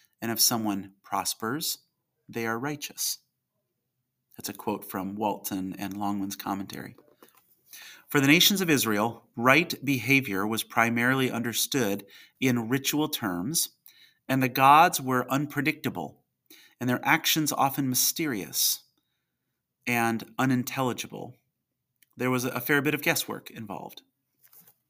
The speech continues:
I don't know if I read that right, but for the nations around Israel, that was the mentality. In Israel, ethical considerations were more important than ritual ones,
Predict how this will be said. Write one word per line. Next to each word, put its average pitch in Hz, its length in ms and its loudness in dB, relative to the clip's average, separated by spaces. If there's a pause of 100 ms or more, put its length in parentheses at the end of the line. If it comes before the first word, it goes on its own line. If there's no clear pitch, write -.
(340)
I 117 80 -4
don't 131 100 0
know 117 60 -2
if 104 80 -4
I 98 40 0
read 98 200 -2
that 92 140 -6
right, 95 260 -6
but 101 200 -8 (320)
for 139 160 0
the 120 140 0
nations 120 720 0 (140)
around 113 720 0
Israel, 92 460 -6
that 98 200 -10
was 95 380 -6 (360)
the 120 100 -6
mentality. 95 640 -6 (800)
In 208 260 4
Israel, 104 800 -2 (340)
ethical 160 340 2
considerations 117 840 0
were 123 140 -2
more 127 180 4
important 117 500 -2
than 95 140 -2
ritual 98 340 -4
ones, 87 440 -4